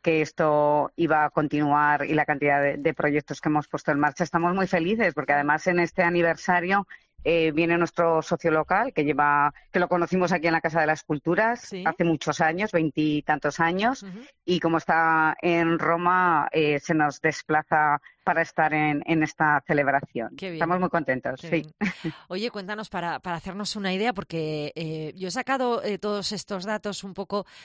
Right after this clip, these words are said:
Speaker 2: de lo que contáis, eh, vosotros, eh,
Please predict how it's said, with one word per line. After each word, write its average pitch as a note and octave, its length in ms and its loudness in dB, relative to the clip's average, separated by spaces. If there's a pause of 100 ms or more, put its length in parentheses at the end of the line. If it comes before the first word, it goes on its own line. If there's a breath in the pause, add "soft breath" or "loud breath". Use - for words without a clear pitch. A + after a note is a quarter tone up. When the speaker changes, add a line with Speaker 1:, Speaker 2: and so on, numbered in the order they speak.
(120)
Speaker 2:
de F3+ 80 -6
lo F3 120 -2
que F3 120 -8
contáis, F3 520 -4
eh, F3+ 340 0
vosotros, G#3+ 580 -4 (320 soft breath)
eh, D#3 420 -6